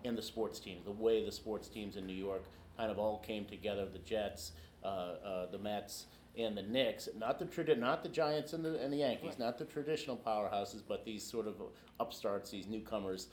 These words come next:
Speaker 1: uh, and, and, and that sort of reflected, uh, Lindsay and his time in office. And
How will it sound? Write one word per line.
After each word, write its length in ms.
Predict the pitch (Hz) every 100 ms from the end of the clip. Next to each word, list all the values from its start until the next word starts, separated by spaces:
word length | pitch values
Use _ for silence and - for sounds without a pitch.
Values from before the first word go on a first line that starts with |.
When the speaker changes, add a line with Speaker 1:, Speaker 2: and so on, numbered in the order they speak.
| - -
Speaker 1:
uh, 380 | 95 98 95 98 -
and, 220 | 107 107
and, 220 | 107 -
and 180 | 104 107
that 240 | 117 117
sort 220 | - 135
of 120 | 117 110
reflected, 640 | 107 127 113 - 107 95 - - -
uh, 200 | 95 92
Lindsay 420 | 82 127 127 120
and 100 | 110
his 160 | 131 143
time 340 | - 143 139
in 120 | 135 131
office. 500 | 131 - 135 123 82
And 260 | 107 104